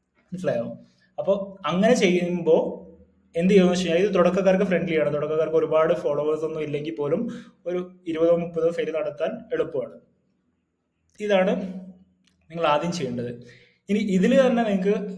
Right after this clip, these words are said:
ഏഹ്, കുറച്ചുകൂടി അഡ്വാൻസ്ഡ് ആയിട്ട് ചെയ്യാൻ പറ്റിയ എന്താണെന്ന് വെച്ച് കഴിഞ്ഞാൽ റിക്കറിംഗ് ആയിട്ടുള്ള സബ്സ്ക്രിപ്ഷൻ ബേസ്ഡ് ആയിട്ടുള്ള സോഫ്റ്റ്വെയറുകൾ സെൽ ചെയ്യാം. അതായത് ചില സോഫ്റ്റ്വെയർസ് ഉണ്ടാവും, ഇപ്പൊ ഇമെയിൽ സോഫ്റ്റ്വെയർസ്, വെബ് ബിൽഡേഴ്സ്, ഏഹ്, മാർക്കറ്റിംഗ് സോഫ്റ്റ്വെയർസ് ഒക്കെ.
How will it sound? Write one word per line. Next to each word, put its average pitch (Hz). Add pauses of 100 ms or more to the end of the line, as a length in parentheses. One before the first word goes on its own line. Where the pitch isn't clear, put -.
(100)
ഏഹ്, 156
കുറച്ചുകൂടി 220
അഡ്വാൻസ്ഡ് 185
ആയിട്ട് 185
ചെയ്യാൻ 160
പറ്റിയ 156
എന്താണെന്ന് 143
വെച്ച് 147
കഴിഞ്ഞാൽ 143 (180)
റിക്കറിംഗ് 226
ആയിട്ടുള്ള 180
സബ്സ്ക്രിപ്ഷൻ -
ബേസ്ഡ് 175
ആയിട്ടുള്ള 147
സോഫ്റ്റ്വെയറുകൾ 160
സെൽ 135
ചെയ്യാം. 117 (600)
അതായത് 160
ചില 190
സോഫ്റ്റ്വെയർസ് 160
ഉണ്ടാവും, 143
ഇപ്പൊ 156
ഇമെയിൽ 151
സോഫ്റ്റ്വെയർസ്, 139
വെബ് 139
ബിൽഡേഴ്സ്, 135 (340)
ഏഹ്, 131 (180)
മാർക്കറ്റിംഗ് 160
സോഫ്റ്റ്വെയർസ് 139
ഒക്കെ. 156